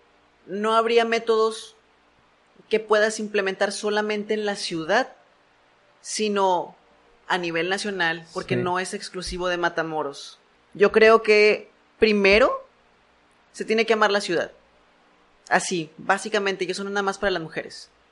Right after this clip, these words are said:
Speaker 1: En Matamoros me da mucho la impresión que la gente vive al día, nunca piensan en el futuro. La gente no investiga, la gente no pregunta,
Speaker 2: Sí.
Speaker 1: la gente no indaga,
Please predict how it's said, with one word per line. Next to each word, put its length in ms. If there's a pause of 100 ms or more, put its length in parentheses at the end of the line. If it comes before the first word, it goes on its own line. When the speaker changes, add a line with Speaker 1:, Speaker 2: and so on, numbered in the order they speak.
(160)
Speaker 1:
En 120
Matamoros 640
me 100
da 100
mucho 280
la 80
impresión 400
que 140
la 100
gente 760 (680)
vive 580
al 200
día, 380 (340)
nunca 320
piensan 300
en 140
el 100
futuro. 640 (400)
La 140
gente 280
no 100
investiga, 640
la 120
gente 280
no 200
pregunta, 560
Speaker 2:
Sí. 60
Speaker 1:
la 80
gente 300
no 120
indaga, 760